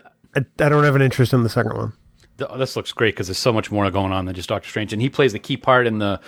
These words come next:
Speaker 2: latest Spider-Man movie that I actually just purchased yesterday and will probably be watching this weekend.
Speaker 1: Uh, congratulations.
Speaker 2: Thank you very much. Thank you very much. Marvel Universe, baby. Love it.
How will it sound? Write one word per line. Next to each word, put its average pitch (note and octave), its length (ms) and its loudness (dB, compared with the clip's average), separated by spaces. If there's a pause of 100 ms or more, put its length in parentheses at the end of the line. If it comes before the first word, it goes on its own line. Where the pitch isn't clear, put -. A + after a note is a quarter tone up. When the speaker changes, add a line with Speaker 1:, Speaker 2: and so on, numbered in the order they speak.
(260)
Speaker 2:
latest A#2 300 2
Spider-Man A#2+ 580 0
movie G2+ 240 -6
that G2+ 160 -4
I G#2 100 -4
actually B2 300 -6
just C3 200 -8
purchased D#3+ 400 -6
yesterday C3 440 -8
and F2 100 -12
will F#2 100 -12
probably A2+ 460 -4
be A2+ 80 -8
watching A#2+ 360 -10
this C3+ 160 -10
weekend. F2 320 -12 (960)
Speaker 1:
Uh, B2+ 80 -12
congratulations. A#2 800 2
Speaker 2:
Thank B2 180 -10
you B2 80 -12
very C3+ 120 -4
much. - 260 -10 (100)
Thank A2 100 -12
you - 20 -16
very A#2+ 120 -10
much. A#2 160 -12
Marvel G3+ 220 2
Universe, D#3 320 -2
baby. F2+ 300 -12
Love E3 160 -2
it. - 80 -16